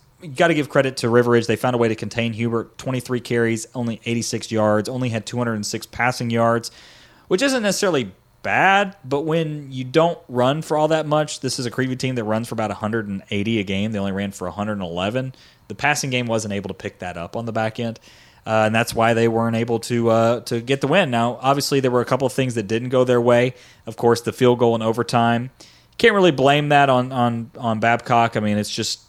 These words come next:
it's part of the game, right? Missed field goals are just part of it. It's just unfortunate.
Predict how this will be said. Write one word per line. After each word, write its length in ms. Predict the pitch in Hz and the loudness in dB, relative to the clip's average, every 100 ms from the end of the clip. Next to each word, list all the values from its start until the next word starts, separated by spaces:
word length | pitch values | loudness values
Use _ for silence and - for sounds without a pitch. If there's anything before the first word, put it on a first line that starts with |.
| - | -18
it's 160 | 110 | -12
part 200 | - 127 | 0 2
of 60 | 113 | 2
the 60 | |
game, 280 | 104 85 82 | -4 -8 -8
right? 220 | 90 98 | -6 -6
Missed 220 | 104 110 - | -4 -6 -2
field 200 | 107 107 | -2 0
goals 200 | 107 104 | 0 -2
are 40 | |
just 220 | 101 104 | -6 -8
part 220 | - 101 | -2 -2
of 80 | 98 | -2
it. 80 | 98 | -4
It's 120 | 104 | -4
just 200 | - 113 | -8 -4
unfortunate. 640 | 117 120 101 98 - 98 | -4 -4 -6 -4 -4 -4